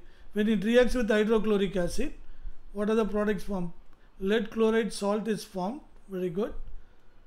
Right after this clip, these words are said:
And water is formed. Okay, good. And along with that, chlorine gas is also liberated. Chlorine gas is also liberated. Therefore,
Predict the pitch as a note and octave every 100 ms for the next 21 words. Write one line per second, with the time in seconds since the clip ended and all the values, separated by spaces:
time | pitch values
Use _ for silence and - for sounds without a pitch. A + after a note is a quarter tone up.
0 | - _ - G3 F#3+ F#3 G3 G3+ A3+ G#3
1 | - F#3 F3 C4 - - - G3 F#3 F#3
2 | F3 A3+ - - - - - _ - -
3 | - G3+ G3 G3 G3+ A3 C4+ E4+ C#4 A3+
4 | A#3 A3 A3+ B3+ C#4+ C4+ G#3+ A3+ A#3 A#3+
5 | G3 G#3 G#3 B3 A#3 F#3+ F#3+ F#3 E3+ D#3
6 | - - - - - G3+ G3+ A3 A3+ G3
7 | G3+ D#4+ - - - - - G#3+ E3+ G3+
8 | G#3+ A#3+ C#4 - G#3 G3+ G#3 G3+ E3+ F3
9 | - - - - - - G3+ G#3 A3 C4+